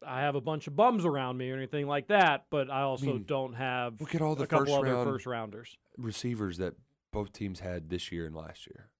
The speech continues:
Speaker 2: I mean, you know, it, Mac Jones looked freaking, he was awesome <laughs> when he had all those guys around him.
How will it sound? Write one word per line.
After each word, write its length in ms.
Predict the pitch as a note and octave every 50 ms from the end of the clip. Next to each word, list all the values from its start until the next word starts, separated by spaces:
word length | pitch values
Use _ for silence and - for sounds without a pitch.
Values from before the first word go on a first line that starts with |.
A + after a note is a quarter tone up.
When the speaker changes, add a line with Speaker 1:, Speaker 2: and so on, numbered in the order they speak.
| _ -
Speaker 2:
I 40 | F2+
mean, 320 | F2 F2 F2 E2 D#2+ - _ _
you 160 | - A#2 A2+ G#2
know, 200 | F#2+ F2+ F2 F2+
it, 260 | G#2+ A2 - - - _ _ _ _ _ _ _ _ _ _ _ _ _ _ _ -
Mac 240 | E3+ E3 F3+ E3 B2
Jones 400 | A#2+ C#3+ C#3 C#3 B2 A2 G2+ G#2
looked 200 | G2+ G2 - -
freaking, 440 | A2+ A2+ G#2 G#2 F#2+ F#2 F#2 - - _ _ _ _ _ _ _
he 140 | - A#2 C#3+
was 140 | D3 B2+ A2
awesome 400 | B2 B2+ C3 - - - F2 - - - - -
<laughs> 220 | - - G#3 F3
when 160 | - E3+ E3+ D#3
he 200 | - C#3+ D#3 D3
had 160 | C#3 C3 B2+
all 140 | C3 C3 B2
those 180 | A#2+ A#2 A2
guys 260 | - A#2 A2+ A#2 G2+
around 320 | G#2+ G2+ G#2 G#2+ G#2+ G2 F#2+
him. 100 | F#2